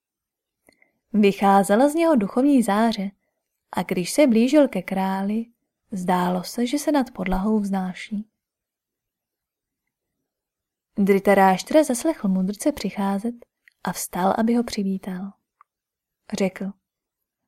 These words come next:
"Běda, ó pane, jsem zničen. Hanba tomuto světu a hanba lidstvu. Všechny naše bolesti mají kořen v lidské existenci.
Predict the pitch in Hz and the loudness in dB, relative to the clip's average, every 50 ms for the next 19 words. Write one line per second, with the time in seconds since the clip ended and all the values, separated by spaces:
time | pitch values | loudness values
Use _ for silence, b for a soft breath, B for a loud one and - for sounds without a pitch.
0 | _ _ _ _ _ _ _ _ - 220 214 202 233 233 233 233 214 214 202 - | _ _ _ _ _ _ _ _ -6 -4 0 2 6 8 8 8 8 6 6 6
1 | - - 220 220 220 214 - - 240 233 226 214 214 202 - - - - 254 247 | 8 10 12 12 10 10 6 0 2 2 2 2 0 -2 -6 -4 6 6 8 8
2 | 247 226 208 220 240 277 277 - - 226 226 226 233 226 - _ _ _ _ b | 8 4 4 4 4 4 2 -2 -6 -6 -8 -6 -8 -10 -12 _ _ _ _ b
3 | b b b b b b b b b - 202 226 208 202 202 214 196 233 294 - | b b b b b b b b b -2 6 8 8 8 8 10 12 12 12 12
4 | - 311 311 339 359 339 320 269 - - - 220 233 269 277 - - - 196 - | 10 6 6 6 6 6 6 4 4 0 2 4 6 6 4 2 -2 -6 -6 -4
5 | - - 190 190 175 - 190 202 214 226 233 247 240 254 262 262 - - - 196 | 4 4 4 6 6 8 6 8 8 10 10 10 10 10 4 0 -4 -10 -8 -8
6 | 208 208 208 _ _ _ _ _ _ _ _ _ _ _ _ _ _ _ _ _ | -8 -8 -10 _ _ _ _ _ _ _ _ _ _ _ _ _ _ _ _ _
7 | _ _ - - - 202 202 196 - 202 214 233 302 294 - 339 285 208 202 208 | _ _ -6 2 4 4 4 4 4 4 6 6 4 6 8 6 6 8 8 8
8 | 226 262 277 - - - 214 208 196 196 196 202 208 202 - - 196 214 226 240 | 8 8 6 2 -2 -2 0 2 4 4 4 4 4 2 4 2 2 4 4 4
9 | 262 269 233 175 151 202 - - 208 208 - - 185 - 214 208 - - 208 202 | 4 4 4 4 2 0 -2 -2 -2 0 0 -2 0 -2 -2 -2 -2 -4 -4 -4
10 | 196 202 - - 220 214 | -4 -4 -6 -8 -10 -12